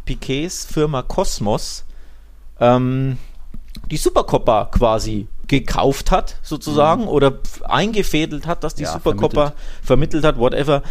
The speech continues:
Speaker 1: dass die Supercopa in Saudi-Arabien eingetragen, äh, eingetragen, sag ich schon, ausgetragen wird. Und da eben, ja, der, der Geschäftspartner von Saudi-Arabien und der F E F geworden. Und dann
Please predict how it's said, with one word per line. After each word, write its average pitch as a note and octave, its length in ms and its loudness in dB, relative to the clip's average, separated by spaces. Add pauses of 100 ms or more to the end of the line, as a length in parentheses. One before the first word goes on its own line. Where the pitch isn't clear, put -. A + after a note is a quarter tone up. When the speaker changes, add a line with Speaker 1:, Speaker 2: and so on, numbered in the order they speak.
(200)
Speaker 1:
dass C#3 140 -2
die C3+ 120 -6
Supercopa C#3 500 0
in C3+ 100 2
Saudi-Arabien B2 640 4
eingetragen, G#2+ 720 -2
äh, A#2+ 140 4
eingetragen, G2+ 440 2
sag G2 140 -4
ich F2+ 60 -4
schon, F#2+ 180 -2
ausgetragen G#2+ 720 2
wird. C3+ 280 2 (800)
Und C3 200 0
da C#3 120 6
eben, C3 520 -2
ja, B2+ 220 0 (840)
der, A#2+ 360 4
der A#2 440 2 (320)
Geschäftspartner C#3 960 0
von C#3+ 260 -2
Saudi-Arabien C#3 800 4
und E3+ 160 -2
der D#3 180 2
F C#3+ 280 2
E F#3+ 180 -2
F E3 160 -4
geworden. C#3+ 500 0
Und C3 240 -4
dann C3 300 0